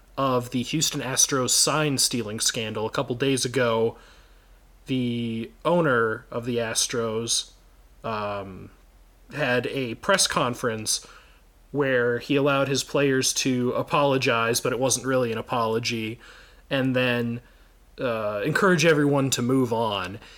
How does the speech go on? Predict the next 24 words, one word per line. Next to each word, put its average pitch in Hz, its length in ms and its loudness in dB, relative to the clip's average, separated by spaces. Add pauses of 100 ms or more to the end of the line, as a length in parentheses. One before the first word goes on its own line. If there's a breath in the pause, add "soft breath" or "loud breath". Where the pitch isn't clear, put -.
(220 loud breath)
And 123 460 0
it 127 100 -2
seemed 185 240 2
like 165 160 2
this 139 120 -2
press - 280 0
conference 131 560 0
was 127 80 0
kind 143 220 -2
of 123 60 -2
the 120 60 0
last 131 280 2
straw 147 400 2
for 156 160 0
a 139 60 2
lot 135 180 0
of - 80 -2
people 214 480 4 (280 loud breath)
because 135 640 0
the 123 360 -2
M 156 120 2
L 160 80 4
B 147 140 0
fraternity 127 840 0